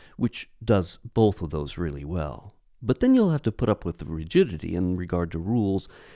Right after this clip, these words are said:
and the high expectations of conforming. In case you're wondering what I mean about conforming, I remember that one of the Fulbright students in Germany had been told by his landlord that he would need to get matching brown curtains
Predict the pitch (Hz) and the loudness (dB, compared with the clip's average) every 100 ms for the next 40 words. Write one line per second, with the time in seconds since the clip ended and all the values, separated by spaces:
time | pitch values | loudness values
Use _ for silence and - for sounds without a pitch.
0 | - 101 101 98 113 107 90 87 - 92 | -4 0 0 0 0 0 0 -4 -4 -6
1 | - 98 82 - 80 78 73 - 82 - | -4 -4 -4 -4 -4 -4 -6 -8 -8 0
2 | 170 127 65 - 110 _ _ _ _ - | 2 2 -2 -12 -20 _ _ _ _ -6
3 | 131 - 117 110 98 90 92 95 95 98 | -4 0 2 4 4 2 2 2 2 2
4 | 92 85 - _ _ - 196 - - 180 | 2 0 -4 _ _ -8 -6 -4 2 4
5 | 104 87 85 - - - 131 156 143 120 | 4 2 -4 -14 -12 0 4 6 4 2
6 | 127 143 139 123 - - 113 107 104 - | 4 6 6 2 -4 -2 2 2 2 -2
7 | 120 110 101 101 123 143 123 107 156 - | 2 2 0 0 2 4 4 2 -2 -8
8 | - 107 123 113 151 180 160 123 113 104 | -4 4 4 4 4 4 4 2 2 0
9 | 117 135 131 104 107 - - 113 143 123 | 0 -2 -2 0 -2 -2 -6 -4 -4 0
10 | 113 107 170 202 - 104 - 117 135 - | 0 0 -2 -4 -6 -6 -2 -2 -2 -2
11 | 143 123 120 120 120 - - - 92 78 | 0 0 0 0 0 -2 -4 -2 -4 -4
12 | 73 - - | -8 -14 -20